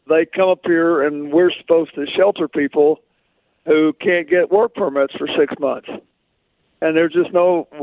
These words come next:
we need to change that. We need to, uh, if they wanna work, they need to be working, paying taxes, and paying their way. And most of these people have no interest in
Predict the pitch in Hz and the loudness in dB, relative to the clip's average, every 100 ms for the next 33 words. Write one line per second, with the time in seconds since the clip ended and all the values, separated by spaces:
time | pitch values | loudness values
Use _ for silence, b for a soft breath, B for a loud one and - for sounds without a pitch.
0 | - 160 180 190 160 - 180 180 143 170 | -4 -2 0 -2 -2 0 0 0 0 2
1 | 208 151 151 160 175 - - 147 _ _ | 2 0 -2 0 -2 -2 -10 -10 _ _
2 | _ _ _ _ _ - 135 120 117 - | _ _ _ _ _ -4 0 0 0 -4
3 | 110 _ _ _ 120 - _ _ _ 147 | -6 _ _ _ -20 -20 _ _ _ -2
4 | 185 175 156 202 202 - 160 160 170 165 | 0 0 2 0 0 -2 -4 -2 -2 -4
5 | 147 175 160 185 190 - 214 180 180 170 | -2 0 2 0 0 -4 -4 -2 -2 -2
6 | 160 175 180 - 190 175 151 - 180 175 | -2 -2 -2 -2 -6 -6 -12 -2 0 0
7 | 160 160 180 226 196 160 147 b b b | 0 0 2 2 2 0 -6 b b b
8 | _ 170 208 - 180 156 175 160 160 165 | _ -2 -2 -2 -4 0 -2 0 0 0
9 | 151 170 190 196 214 170 147 151 147 | 0 0 2 2 0 -4 -4 -6 -4